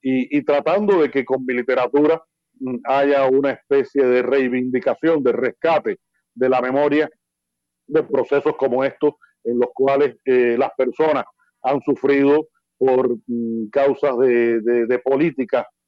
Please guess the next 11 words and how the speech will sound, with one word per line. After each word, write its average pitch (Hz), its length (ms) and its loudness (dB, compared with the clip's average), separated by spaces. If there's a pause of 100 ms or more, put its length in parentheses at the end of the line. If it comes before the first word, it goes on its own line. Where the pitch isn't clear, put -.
(160)
eh, 117 300 0
excesivamente 131 1120 -2
rígidas, 135 580 0
ortodoxas, 135 720 0 (360)
eh, 120 200 2
fundamentalistas, 127 1040 -2 (400)
que 127 300 4
han 131 100 -4
afectado 135 480 0
la 120 140 2
vida 127 280 2